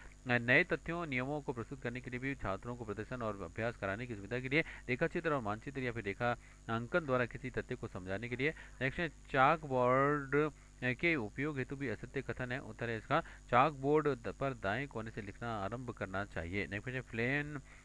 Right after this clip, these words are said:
लपट बना होता है, उत्तर है उपयुक्त सभी है, प्लाईवुड, मोनोसाइट बोर्ड और लकड़ी का। नेक्स्ट है, फ्ले-,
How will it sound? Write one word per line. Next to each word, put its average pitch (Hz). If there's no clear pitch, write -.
लपट 110
बना 110
होता 104
है, 95
उत्तर 107
है 107
उपयुक्त 104
सभी 120
है, 143
प्लाईवुड, 143
मोनोसाइट 127
बोर्ड 120
और 110
लकड़ी 101
का। 95
नेक्स्ट -
है, 175
फ्ले-, 135